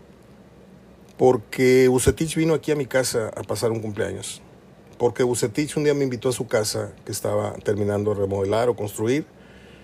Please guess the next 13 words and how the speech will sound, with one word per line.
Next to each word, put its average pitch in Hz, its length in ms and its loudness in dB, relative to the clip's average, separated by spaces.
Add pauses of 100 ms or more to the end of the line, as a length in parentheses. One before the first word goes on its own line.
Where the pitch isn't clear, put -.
(440)
Ya - 120 4
estaba 160 320 6
con 131 120 2
muebles 117 320 2
y 107 60 -4
todo, 117 240 4
pero 98 240 0 (720)
<coughs> - 640 2
estaban 127 520 0
<coughs> - 2500 0
en 143 120 -2
los 135 160 -4
acabados. 123 640 0